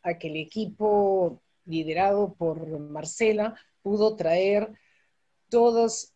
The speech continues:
estas, eh, disculpen, equipos al sitio con, eh, efectivamente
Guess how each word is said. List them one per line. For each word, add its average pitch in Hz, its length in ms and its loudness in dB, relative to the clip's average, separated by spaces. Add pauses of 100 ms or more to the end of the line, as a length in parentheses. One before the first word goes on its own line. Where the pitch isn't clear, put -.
(120)
estas, 208 840 -2
eh, 151 520 -4 (240)
disculpen, 220 760 -4 (220)
equipos 214 840 -4 (360)
al 160 160 -6
sitio 240 640 -2 (680)
con, 220 600 2
eh, 208 480 2 (600)
efectivamente 214 1300 0